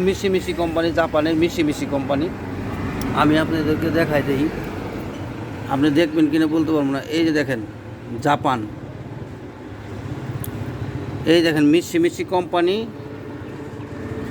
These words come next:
মিচ্ছি মিচ্ছি কোম্পানি কেবল, made in জাপান, টু এন দশ আর এম, দশ আর এম তার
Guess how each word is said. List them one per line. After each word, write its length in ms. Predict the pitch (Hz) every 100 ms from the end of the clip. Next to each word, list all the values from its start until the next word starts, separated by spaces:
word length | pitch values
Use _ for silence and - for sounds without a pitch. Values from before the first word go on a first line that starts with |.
| - - 143
মিচ্ছি 280 | 175 - 180
মিচ্ছি 240 | 175 - 170 196
কোম্পানি 420 | 190 175 180 190 196 185
কেবল, 320 | 165 180 202 233 - - - - - - -
made 160 | 156 165
in 60 | 160
জাপান, 340 | 165 156 127 113 - 107 - - - - - - - - -
টু 80 | 156 165
এন 80 | 170 180 151
দশ 160 | 156 151 160
আর 80 | 135 117
এম, 100 | 107 98 - - - - - - - - - - - - - 135
দশ 140 | 156 165
আর 60 | 147
এম 60 | 139
তার 120 | 143